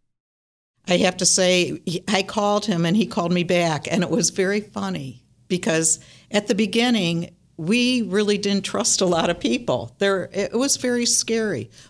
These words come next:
We didn't even know if Jen's life was in danger, and maybe mine, because I was, like, putting my face out there and doing all these different things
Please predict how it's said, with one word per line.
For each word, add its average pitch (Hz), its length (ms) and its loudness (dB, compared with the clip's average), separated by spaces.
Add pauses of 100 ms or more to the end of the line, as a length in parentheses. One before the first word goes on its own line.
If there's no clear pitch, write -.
We 277 100 2
didn't 277 200 4
even 233 220 2
know 220 200 0
if 208 100 -6
Jen's 233 400 -2
life 143 420 -8 (140)
was 160 400 0
in 156 220 -2
danger, 127 640 -4 (680)
and 180 300 4
maybe 214 260 4
mine, 214 460 0
because 175 340 0
I 180 200 2
was, 180 440 0
like, 170 360 0 (340)
putting 214 240 2
my 180 160 2
face 240 420 2
out 170 280 0
there 165 320 2
and 170 100 0
doing 202 400 0
all 180 220 0
these 180 280 0
different 180 400 -4
things 175 540 0